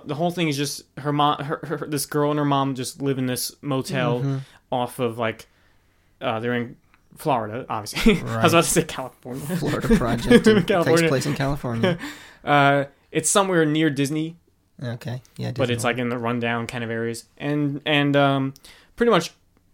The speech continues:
Speaker 1: like, most of the movie is just showing the little girl, uh, just running around and playing with her friends, getting into
Speaker 2: Mm-hmm.
Speaker 1: trouble, and,
Speaker 2: Mm-hmm.
Speaker 1: uh,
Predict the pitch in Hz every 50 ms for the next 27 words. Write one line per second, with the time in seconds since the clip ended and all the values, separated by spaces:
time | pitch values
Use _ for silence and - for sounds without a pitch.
0 | _ _ _ _ _ _ _ _ _ _ _ - 143 127 123 139 143 143 147 147
1 | 143 143 139 139 123 131 135 139 - - 143 143 - - 147 143 - - 151 143
2 | 147 139 135 127 143 151 143 123 120 143 151 143 139 131 131 131 - _ - 135
3 | 123 120 120 120 120 - - 123 113 123 123 123 123 127 123 120 117 117 120 127
4 | 147 151 131 110 107 107 107 - - - 131 120 120 123 120 123 120 117 - 127
5 | 123 139 139 139 139 139 139 - - - _ _ _ _ _ - 139 - - 123
6 | 123 123 131 127 120 - 131 127 131 143 139 135 139 131 117 107 107 107 - -
7 | - 156 147 147 120 139 139 143 160 170 - - 120 113 113 110 107 107 107 110
8 | 113 113 117